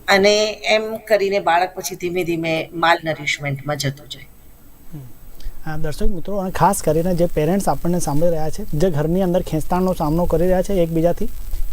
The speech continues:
Speaker 2: એ, એ લોકો માટે મેમનો માહિતી હતી. આ જે ખેંચતાણ જે છે, એ પણ બાળકના ભૂખ ઉપર અસર કરી રહી છે,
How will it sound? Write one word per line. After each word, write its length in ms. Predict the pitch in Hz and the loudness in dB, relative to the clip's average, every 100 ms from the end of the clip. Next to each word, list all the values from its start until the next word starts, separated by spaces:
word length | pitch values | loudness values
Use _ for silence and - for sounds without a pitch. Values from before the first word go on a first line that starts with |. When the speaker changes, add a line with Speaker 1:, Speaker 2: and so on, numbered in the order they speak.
| - | 4
Speaker 2:
એ, 140 | 220 226 - | 4 2 0
એ 60 | 208 | 0
લોકો 200 | 190 196 | 0 0
માટે 280 | 190 165 190 | 0 2 2
મેમનો 480 | 175 165 175 180 | 2 0 0 0
માહિતી 380 | 165 143 156 185 | 2 2 2 2
હતી. 260 | 156 202 220 - - - | 0 0 0 0 2 2
આ 160 | 180 202 | 4 4
જે 120 | 214 | 2
ખેંચતાણ 460 | - 170 - 190 185 | 0 -2 0 0 2
જે 140 | 170 | 2
છે, 180 | 143 240 - - - | 0 -6 -6 -2 2
એ 60 | |
પણ 200 | 214 233 | 2 0
બાળકના 380 | 196 160 175 190 | 0 0 0 -2
ભૂખ 240 | 160 170 175 | -2 0 0
ઉપર 260 | 175 190 | 2 2
અસર 220 | 170 180 | 2 0
કરી 220 | 180 170 190 | 0 2 2
રહી 180 | 185 | 2
છે, 160 | 160 | 0